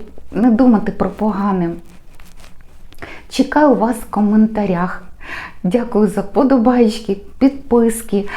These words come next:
Вітаю всіх нових підписників каналу. Хай Господь береже вас і ваших рідних.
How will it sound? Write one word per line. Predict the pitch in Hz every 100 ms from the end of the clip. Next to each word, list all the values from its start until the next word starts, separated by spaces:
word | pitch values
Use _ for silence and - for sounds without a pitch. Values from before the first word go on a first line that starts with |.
| - - -
Вітаю | 214 220 277 262
всіх | 214 226 220
нових | 208 220 220
підписників | 196 - 208 208 202 196 190 -
каналу. | 214 214 233 226 208 214 - - - -
Хай | - 269
Господь | 247 233 226 220 196
береже | 185 220 214 208 214
вас | 214 240 285 - -
і | 180
ваших | 190 214 - -
рідних. | 196 190 175 180